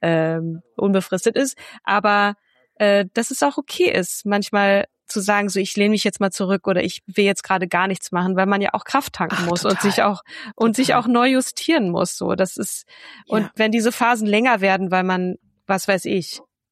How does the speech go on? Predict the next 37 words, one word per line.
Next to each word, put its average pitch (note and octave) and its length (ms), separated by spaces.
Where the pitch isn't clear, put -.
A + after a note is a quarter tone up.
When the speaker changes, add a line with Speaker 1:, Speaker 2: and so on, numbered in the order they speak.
Speaker 1:
ge-, G#3 220
gerade G3+ 320
n-, G3 260
eine G#3+ 140
schwierige G3+ 380
Phase F#3 340
hat F3+ 140
oder A#3 180
auch B3+ 80
einfach C4 300
älter C#4 400
wird G3 320
und A3 360
die G3+ 120
Kraft - 420
einem G3 220
so F#3+ 100
ein F#3+ 80
bisschen B3 300
abhanden D#4 420
kommt, - 440
o-, - 140
weil G3 140
man F#3+ 180
nicht G3+ 160
mehr - 120
fünfundzwanzig G3+ 600
Speaker 2:
Klar. A3 100
Speaker 1:
ist, F#3 100
ähm, F#3+ 440
vielleicht C4+ 320
ist - 140
das F4 120
jetzt D4 160
ein G#3+ 120
guter G3 260
Moment, F#3 680